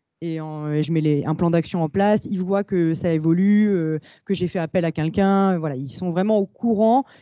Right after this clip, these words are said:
ils sont autour de la table du projet. Et je parlais du nom Wave, euh, voilà, c'était la proposition. On a fait un concours pour savoir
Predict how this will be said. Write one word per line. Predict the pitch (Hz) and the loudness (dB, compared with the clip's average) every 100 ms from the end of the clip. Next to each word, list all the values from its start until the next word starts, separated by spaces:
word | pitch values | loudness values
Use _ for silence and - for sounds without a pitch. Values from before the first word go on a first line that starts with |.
| - | -10
ils | 196 | -8
sont | 208 - | -8 -8
autour | - 240 269 | -6 -2 0
de | 254 | 4
la | 240 226 | 6 4
table | 226 214 | 0 -2
du | 208 | -4
projet. | - 220 196 214 247 _ _ _ _ | -2 -2 0 -2 -4 _ _ _ _
Et | 185 175 | -4 -4
je | - | -2
parlais | 208 208 | -2 -2
du | 196 214 | -2 -4
nom | 220 226 | -4 -6
Wave, | 202 226 262 196 | -4 -2 -2 -2
euh, | 175 180 | -4 -4
voilà, | 185 170 | -4 -6
c'était | 175 170 | -8 -6
la | 180 | -6
proposition. | - 165 185 180 - 226 | -4 0 0 0 -2 -2
On | 196 | -2
a | |
fait | 156 | -2
un | 180 | -2
concours | 170 175 - 247 | -2 -2 2 4
pour | - 185 | 2 -2
savoir | - 185 214 233 | 0 4 4 2